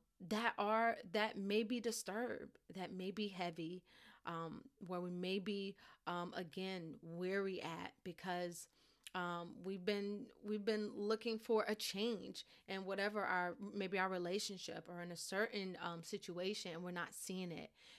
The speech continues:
Maybe it's causing you to grow weary and to grow tired. Um, I'm here to tell you, my sister, um, even if you haven't seen the change in the circumstance,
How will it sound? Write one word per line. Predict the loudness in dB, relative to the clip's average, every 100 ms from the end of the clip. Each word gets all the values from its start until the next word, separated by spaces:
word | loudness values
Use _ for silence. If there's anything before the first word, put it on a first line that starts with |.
| -12
Maybe | -2 0 4
it's | 2 2 -8 -10 -6
causing | 2 2 2
you | -2 -4
to | -6
grow | -2 0
weary | 0 0 0 -2 -4 -8 -16 -10
and | -8 -6
to |
grow | -6 -4 -4
tired. | -2 -2 0 -2 -6 -12 -20 -20 -20 -12 -6
Um, | -4 0
I'm | 0 0
here | -4 2 4 4
to | 0
tell | 0 0
you, | 0 0
my | -4 -6
sister, | -6 -6 -6 -8 -10 -16 _ -20 -18 -18 -12 -6
um, | -4 -6 -10 _ _ 2
even | 4 6 4
if | 2 -2
you | -2
haven't | 2 2 2 -6
seen | -4 -4 -4
the | -6
change | -4 -4 -4 -4 -6 -8 -6
in | -4
the | -4
circumstance, | -4 -4 -6 -10 -10 -10 -10 -12 -16